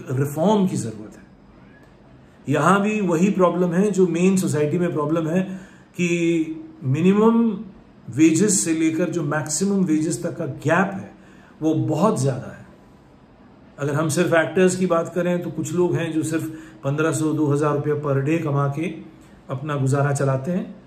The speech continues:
और कुछ लोग हैं जो पचास करोड़ और सौ करोड़ तक की income कर लेते हैं। तो ये जो gap है ये बहुत huge है। ये सिर्फ acting के field में ही नहीं,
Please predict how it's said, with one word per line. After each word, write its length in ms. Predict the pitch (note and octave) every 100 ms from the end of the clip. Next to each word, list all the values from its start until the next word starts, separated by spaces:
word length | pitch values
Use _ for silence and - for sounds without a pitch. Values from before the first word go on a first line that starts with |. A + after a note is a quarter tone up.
| - -
और 80 | B2+
कुछ 260 | D#3 D#3
लोग 180 | F3 E3+
हैं 140 | C#3+ D3+
जो 120 | D3+
पचास 440 | C3+ C3 D3+ D#3 -
करोड़ 260 | D3 D#3
और 140 | D#3 C#3+
सौ 220 | - C#3+
करोड़ 240 | C#3 C#3+ C3
तक 180 | C3 -
की 140 | E3+ - - - - - - - -
income 360 | D#3 F3 F#3 F3+
कर 180 | G3 F3+
लेते 280 | C#3 B2 -
हैं। 140 | - - - - - - -
तो 60 | F3
ये 120 | F#3+
जो 140 | G#3+ B3+
gap 420 | B2+ D3+ G#3 A#3
है 80 | A3+
ये 100 | A3+
बहुत 280 | E3+ F#3+ -
huge 320 | - D#3 F3
है। 1500 | - - - - - - - - - - - - - - - D#3
ये 120 | F3+
सिर्फ 420 | F3+ G#3 - -
acting 320 | D3 C3 G#3+ G#3+
के 80 |
field 300 | G3+ F#3+ F#3
में 80 | F3+
ही 100 | E3
नहीं, 240 | E3+ D#3